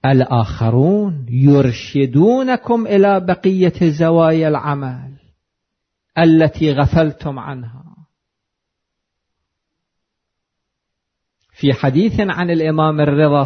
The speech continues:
صلوات الله عليه في بحار الأنوار، هذا الحديث مضمونه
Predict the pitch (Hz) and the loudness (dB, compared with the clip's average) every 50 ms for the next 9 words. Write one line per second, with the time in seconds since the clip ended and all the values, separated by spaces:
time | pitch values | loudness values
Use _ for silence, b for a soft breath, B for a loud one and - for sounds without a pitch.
0 | 123 - 147 139 139 135 135 135 135 131 - 147 139 135 131 131 123 120 123 107 | -2 -4 -4 -2 -2 0 0 -2 -2 -4 -6 -10 -8 -6 -4 -4 -4 -4 -4 -6
1 | 123 131 123 120 117 107 - 139 127 117 127 123 - 143 143 147 143 143 139 135 | -6 -6 -6 -6 -6 -6 -4 -4 -2 -2 -2 -4 -2 -2 0 0 0 -2 -4 -6
2 | 131 127 127 131 143 147 143 135 120 131 131 127 123 117 113 - 127 123 120 117 | -6 -8 -4 -2 0 0 0 0 -2 -4 -4 -4 -4 -8 -8 -10 -12 -10 -10 -10
3 | 113 - - 139 139 135 123 127 139 156 175 196 190 175 160 131 135 127 113 | -12 -10 -6 -4 -4 -4 -4 -4 -8 -6 -6 -6 -6 -6 -8 -10 -10 -12 -14